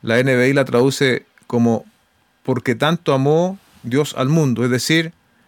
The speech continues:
nos está mostrando, estimados, la magnitud del amor de Dios.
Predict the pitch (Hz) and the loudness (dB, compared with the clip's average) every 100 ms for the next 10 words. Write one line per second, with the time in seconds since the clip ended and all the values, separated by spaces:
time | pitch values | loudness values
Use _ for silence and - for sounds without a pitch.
0 | _ _ _ 117 117 - 143 143 135 127 | _ _ _ -8 -8 -4 0 0 0 0
1 | 117 - 156 185 170 135 131 123 104 - | -2 -2 -2 0 0 -2 -4 -6 -14 -6
2 | 123 131 131 135 - - 117 120 123 123 | -2 0 0 -2 -8 -8 -2 0 0 0
3 | 123 147 151 120 - _ _ - 117 113 | -2 0 0 -2 -10 _ _ -10 -4 -2
4 | 120 120 123 123 113 107 | 0 0 0 0 -2 -6